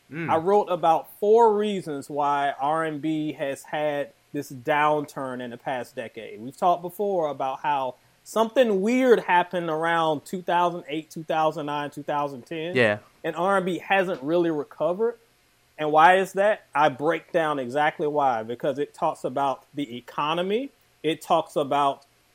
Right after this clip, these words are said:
Speaker 2: the stage. We talked about the changing over to hip-hop.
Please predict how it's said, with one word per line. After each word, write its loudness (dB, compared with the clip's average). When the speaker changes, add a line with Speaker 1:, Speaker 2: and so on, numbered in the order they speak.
Speaker 2:
the -2
stage. 0
We -8
talked 0
about 0
the -6
changing -2
over 0
to -6
hip-hop. 0